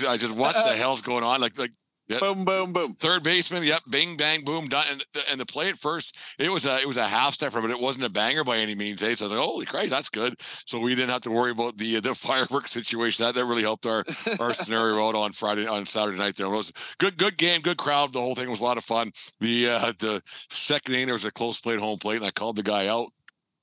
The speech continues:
Speaker 1: from Swift Current. He was out, and, uh, the coach come down the line. He, he wanted to have a little, a little discussion with Brent Redlinski about my decision there. And he <laughs> says to me, he says, uh,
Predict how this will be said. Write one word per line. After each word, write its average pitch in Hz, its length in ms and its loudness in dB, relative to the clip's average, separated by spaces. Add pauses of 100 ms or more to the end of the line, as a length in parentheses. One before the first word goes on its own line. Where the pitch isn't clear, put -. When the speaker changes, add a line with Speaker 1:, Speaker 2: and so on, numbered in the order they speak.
(300)
Speaker 1:
from 107 120 -4
Swift 113 280 -4
Current. 113 200 -4
He 156 40 -2
was 120 160 -2
out, 73 200 -10 (420)
and, 104 320 0
uh, 104 280 4
the 87 80 -4
coach 127 280 -2
come 113 180 -4
down 113 200 2
the 104 60 0
line. 110 200 2
He, 113 180 0 (100)
he 135 120 -4
wanted 123 200 -2
to 101 80 0
have 104 80 -2
a 101 40 -4
little, 98 200 -2 (300)
a 104 60 0
little 107 160 2
discussion 101 480 -2
with 82 140 -12
Brent 104 200 -2
Redlinski 98 480 -2
about 95 220 -4
my 98 160 -2
decision 98 460 -4
there. 95 220 0
And 90 100 -6 (400)
he 117 120 0
<laughs> - 0 -
says - 440 6
to 151 60 0
me, 143 100 2
he 127 160 4
says, 123 400 4
uh, 110 220 4